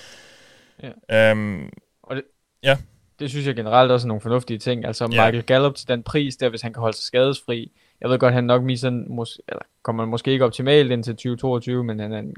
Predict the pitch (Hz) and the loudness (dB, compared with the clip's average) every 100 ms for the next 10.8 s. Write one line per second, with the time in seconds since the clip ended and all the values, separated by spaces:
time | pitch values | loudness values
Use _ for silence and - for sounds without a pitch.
0 | - - - - 151 139 123 139 143 143 | -14 -14 -14 0 2 2 0 -2 0 0
1 | 127 117 110 113 110 120 127 120 127 139 | -2 -6 -6 -4 -2 -2 -2 -4 -2 -2
2 | 135 - _ _ _ _ - 113 113 135 | -4 -8 _ _ _ _ -6 -6 -4 -2
3 | 139 123 127 - 165 135 120 117 127 120 | 2 2 0 0 -2 0 -4 -4 -6 -8
4 | - 143 127 - 131 127 - 143 147 123 | -8 -6 -6 -6 -8 -8 -4 -2 -2 -4
5 | 131 127 120 117 117 _ _ _ - 120 | -6 -4 -4 -6 -10 _ _ _ -6 -2
6 | 127 123 131 120 143 139 135 117 _ 98 | -2 -2 -4 -2 -2 -2 -2 -4 _ -12
7 | - - 123 135 123 123 120 127 120 113 | -12 -4 -2 -2 -2 0 2 2 2 2
8 | 113 113 113 127 123 113 113 110 110 113 | 2 0 0 0 2 2 0 -2 -6 -6
9 | 107 _ - - - _ _ _ _ _ | -8 _ -14 -14 -14 _ _ _ _ _
10 | _ - 101 98 95 - - | _ -14 -4 -4 -4 -8 -10